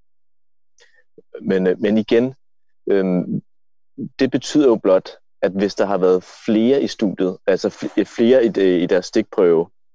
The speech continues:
der har været smittet, end der er i den re-, reelle befolkning i New York, så, hvis du, så har det jo den be-, påvirkning på dødeligheden, at den jo så kun vil være højere, altså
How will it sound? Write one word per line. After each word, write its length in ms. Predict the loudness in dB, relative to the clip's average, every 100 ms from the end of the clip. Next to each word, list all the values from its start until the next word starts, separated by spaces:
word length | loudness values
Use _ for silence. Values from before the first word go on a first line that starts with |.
| _ _ _ _ _ _ _ _
der 80 | -4
har 380 | -2 -4 -4 -8 _ _ _ _ -2
været 360 | 2 4 2
smittet, 440 | 0 0 2 2 0 -2
end 140 | -2
der 80 | 0
er 180 | 2 0
i 140 | -2
den 200 | -2 -4 0
re-, 440 | -2 -2 _ _ -2
reelle 260 | 2 2 2
befolkning 640 | -2 -2 -2 -2 -6 -8 -10 -6
i 40 |
New 180 | -2 0
York, 300 | 0 0 -2 -12 _ _ _ _ _ _ _ _ _
så, 420 | -8 -4 -4 -6 -6
hvis 160 | -6 -4
du, 80 | -6 -10 -10
så 120 | -6
har 120 | -2 0
det 80 |
jo 40 | 0
den 160 | 0
be-, 160 | 0 -2 0
påvirkning 440 | 0 2 0 -2
på 80 | -4
dødeligheden, 680 | -2 0 0 0 -2 -4 -10 _ _ _ _ _ _ -6
at 160 | -4
den 180 | -2 -2
jo 100 | -2
så 160 | -2 -4
kun 280 | -2 0 2
vil 120 | 2
være 140 | 0
højere, 600 | -2 0 4 4 2 -2 -6
altså 240 | -2 -2